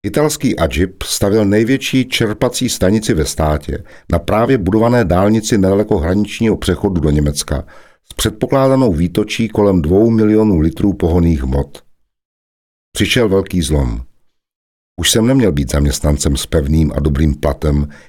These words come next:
který jako poslušný koník táhl káru svého pána k vrcholům. Měl jsem se stát podnikatelem. Vlastním pánem a vlastním sluhou. Závislým na svých schopnostech.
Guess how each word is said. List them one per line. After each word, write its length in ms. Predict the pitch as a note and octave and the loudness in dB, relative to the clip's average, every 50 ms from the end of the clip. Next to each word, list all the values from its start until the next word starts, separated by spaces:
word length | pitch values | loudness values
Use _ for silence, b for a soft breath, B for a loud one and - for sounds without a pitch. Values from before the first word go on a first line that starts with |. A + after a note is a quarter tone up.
| B | B
který 220 | B _ F2 D#2+ E2 | B _ -2 0 2
jako 240 | E2+ D#2 - D#2+ | 0 0 -2 -4
poslušný 640 | - - E2+ D#2+ - - E2+ D#2+ - - - E2+ E2 | -4 -2 -4 -4 -2 -2 -2 -2 -2 0 0 0 0
koník 420 | D2+ - E2 D#2+ E2 E2 D#2+ D#2 - | 0 0 0 2 2 2 0 0 -2
táhl 320 | - D#2+ D#2+ D#2 D#2+ E2 | -2 0 0 0 -2 -2
káru 360 | - - D2 D2+ D2+ D2+ D2+ | -4 -2 -2 -2 0 0 -2
svého 340 | D2+ - - D2 C#2+ D2+ D2+ | -4 -2 -2 0 0 0 0
pána 360 | D2 D2 D2+ D2+ D2+ D2+ D2+ | 0 0 0 0 0 0 -2
k 100 | C#2 - | -2 -2
vrcholům. 600 | C2+ C2 - - C2+ C2 B1+ B1 A#1 A1 A1+ - - _ _ _ _ _ _ _ _ _ _ _ _ _ - | -4 -6 -4 -2 -2 -2 0 -2 -4 -6 -8 -10 -16 _ _ _ _ _ _ _ _ _ _ _ _ _ -2
Měl 160 | D#2 F2+ F#2 | 0 0 0
jsem 180 | - - A#2+ | 0 0 -2
se 100 | - - | -2 -4
stát 240 | A2 - A#2 A2+ A2 | -2 -2 -2 -2 -2
podnikatelem. 800 | - - D2+ C#2+ D#2 D2 - C#2+ C#2 - - B1+ A#1+ A#1 A1+ A1+ A#1+ - - _ _ _ _ _ _ _ _ _ _ _ _ _ _ _ _ - | -4 -6 -4 -2 -2 -2 -2 -2 -4 -2 -4 -4 -2 -2 -4 -6 -8 -12 -16 _ _ _ _ _ _ _ _ _ _ _ _ _ _ _ _ -2
Vlastním 380 | D#2 C#2+ - - D#2+ D2+ C#2+ | -2 -2 0 0 0 0 0
pánem 640 | C#2+ - D2 D2 D2 D2+ D#2+ E2 F2 F#2+ G#2 G#2+ G#2+ b b b b b b _ - | 0 0 0 0 0 0 0 0 0 0 -2 -4 -6 b b b b b b _ -4
a 80 | E2 | -2
vlastním 400 | - - - - - - G2 G#2 | 0 0 0 0 0 0 0 0
sluhou. 520 | F#2+ - - F2 C#2 C2 A#1+ A1+ A1+ A1 - - _ _ _ _ _ _ _ _ _ _ _ - | 0 0 0 0 0 0 -2 -4 -6 -8 -12 -16 _ _ _ _ _ _ _ _ _ _ _ -2
Závislým 920 | F2 F2 G2+ G#2+ A#2 A#2 - - - G2+ G#2+ G#2+ G#2+ G2+ G#2 G2+ G2+ - - - | 0 0 0 0 0 -2 -2 -2 0 2 2 4 4 4 2 0 -2 -6 -6 -4
na 100 | - F2 | -2 -2
svých 320 | E2 - - F#2+ F#2 - | -2 0 0 -2 -2 -2
schopnostech. 720 | - - - D2 - D2 C#2+ C#2 - - - - C2+ C2+ - | -4 -4 -4 -4 -2 0 -2 0 -2 -4 -6 -8 -10 -12 -14